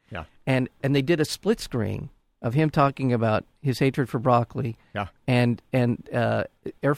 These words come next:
Speaker 2: Andrews Air Force Base and them unloading coffins while
Speaker 1: Yeah.
Speaker 2: he was talking about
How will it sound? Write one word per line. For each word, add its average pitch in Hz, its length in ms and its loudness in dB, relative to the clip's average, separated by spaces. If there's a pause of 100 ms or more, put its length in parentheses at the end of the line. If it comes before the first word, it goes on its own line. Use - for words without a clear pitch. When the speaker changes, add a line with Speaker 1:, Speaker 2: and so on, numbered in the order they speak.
Speaker 2:
Andrews 147 420 0
Air 139 100 2
Force 127 240 -6
Base 120 300 -4
and 120 120 -2
them 127 140 0
unloading 135 560 0
coffins 120 560 -4
while 131 200 4
Speaker 1:
Yeah. 135 60 -2
Speaker 2:
he 151 80 2
was 127 180 -2
talking 123 380 0
about 104 400 -4